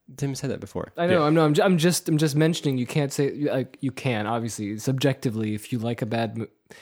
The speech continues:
Speaker 1: Well, here's why I would
Speaker 2: it's not
Speaker 1: say
Speaker 2: bad for you.
Speaker 3: There's nothing
Speaker 1: Yeah.
Speaker 3: wrong with liking a
Speaker 1: But
Speaker 3: bad
Speaker 1: I
Speaker 3: movie.
Speaker 1: think
Speaker 3: There, there, there's, I, there's absolutely shouldn't be any judgment passed on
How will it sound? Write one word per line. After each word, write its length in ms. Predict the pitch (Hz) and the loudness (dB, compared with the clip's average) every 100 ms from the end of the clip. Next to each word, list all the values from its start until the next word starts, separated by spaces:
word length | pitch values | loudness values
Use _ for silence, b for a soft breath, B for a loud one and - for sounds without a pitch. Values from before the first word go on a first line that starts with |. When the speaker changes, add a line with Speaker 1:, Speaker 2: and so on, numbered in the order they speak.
| B | B
Speaker 1:
Well, 100 | 156 | 0
here's 180 | 160 175 | 2 2
why 120 | 156 | 2
I 20 | |
would 80 | 135 | 4
Speaker 2:
it's 100 | 185 | 6
not 200 | 190 185 | 6 6
Speaker 1:
say 20 | |
Speaker 2:
bad 240 | 170 175 151 | 6 6 6
for 80 | 170 | 6
you. 200 | 175 165 | 8 6
Speaker 3:
There's 160 | 143 | 6
nothing 300 | 156 170 185 | 4 4 6
Speaker 1:
Yeah. 120 | 156 | 6
Speaker 3:
wrong 320 | 147 156 170 151 | 6 6 4 2
with 120 | 110 | 4
liking 340 | 110 113 127 | 4 4 2
a 60 | 123 | 2
Speaker 1:
But 80 | 120 | 4
Speaker 3:
bad 140 | 123 | 4
Speaker 1:
I 40 | 120 | 4
Speaker 3:
movie. 200 | 127 156 95 | 2 2 0
Speaker 1:
think 20 | |
Speaker 3:
There, 120 | 98 98 | 0 0
there, 160 | 113 | -2
there's, 200 | 98 110 - | -2 -2 2
I, 180 | 117 | 2
there's 320 | 113 101 113 107 | 0 0 0 0
absolutely 320 | 117 - 117 | 0 -2 -2
shouldn't 260 | - 120 | -2 -2
be 140 | 110 107 | -2 0
any 180 | 104 104 | 0 0
judgment 460 | 107 98 101 95 | 0 -2 -2 -4
passed 380 | 98 98 90 - | -2 0 -2 -6
on 100 | 101 | -6